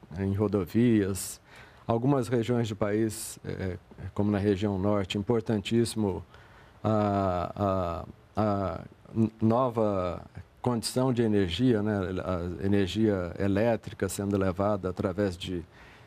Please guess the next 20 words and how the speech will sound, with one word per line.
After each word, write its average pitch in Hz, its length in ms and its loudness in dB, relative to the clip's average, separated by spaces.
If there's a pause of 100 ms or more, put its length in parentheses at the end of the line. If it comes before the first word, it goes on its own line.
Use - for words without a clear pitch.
(160)
de 107 100 4
linhas 110 320 4
de 95 120 -2
transmissão. 104 920 0
Então, 139 520 -2
é, 117 440 0 (540)
com 147 160 2
certeza, 135 480 2
cada 151 320 0
cidade 120 480 0
tá 135 160 0
sentindo, 127 640 0
né? 107 140 0
Cada 107 420 -2 (240)
pessoa, 131 460 2
na 101 80 -2
verdade, 95 400 0
cada 104 180 0
cidadão 104 500 0
da, 87 140 -2